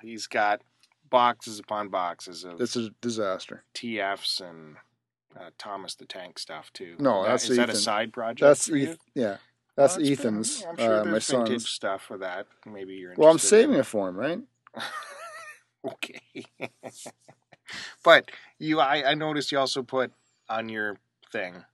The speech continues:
Speaker 1: how, uh,
Speaker 2: Oh, yeah,
Speaker 1: the
Speaker 2: yeah.
Speaker 1: Optimus Prime riding the, uh, what's his name? Grimlock.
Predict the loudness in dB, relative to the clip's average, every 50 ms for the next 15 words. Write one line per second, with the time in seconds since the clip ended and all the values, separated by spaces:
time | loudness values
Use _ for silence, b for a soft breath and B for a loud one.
0 | _ _ _ _ -8 -4 -4 -4 -4 -4 -4 -4 -4 -4 -4 -4 -6 -6 -8 -12
1 | _ _ _ _ _ _ _ _ _ _ _ _ _ _ _ _ -4 -2 0 0
2 | 0 0 -2 -4 -6 -6 -6 -6 -6 -4 -2 2 2 2 2 2 -2 -4 -4 -4
3 | -4 -6 -2 0 0 2 2 0 -2 -2 -6 -8 -10 -10 -6 -4 -4 -2 -2 -4
4 | -4 -8 -8 -10 -10 -12 -16 -18 -20 _ _ _ _ _ _ _ _ -16 -14 -12
5 | -12 -10 -10 -8 -6 -6 -6 -8 -10 -12 -14 _ _ _ _ _ _ _ _ _
6 | _ _ _ _ _ _ _ _ _ -20 -18 -16 -16 -14 -14 -14 -16 -16 -18 -18
7 | -16 -10 -4 -4 -4 -4 -6 -10 -12 -12 -14 -16